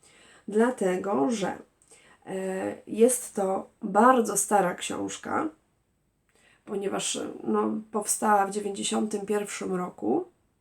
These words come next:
e, i przede wszystkim ma duży format, mm, piękną, e, piękną, twardą oprawę, a najważniejsze,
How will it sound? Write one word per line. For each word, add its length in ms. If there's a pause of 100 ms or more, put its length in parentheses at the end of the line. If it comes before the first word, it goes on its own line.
(720)
e, 460 (260)
i 440
przede 380
wszystkim 760
ma 360 (260)
duży 380
format, 680 (1080)
mm, 720 (560)
piękną, 920 (960)
e, 420
piękną, 480
twardą 500 (100)
oprawę, 800 (1300)
a 420 (140)
najważniejsze, 1600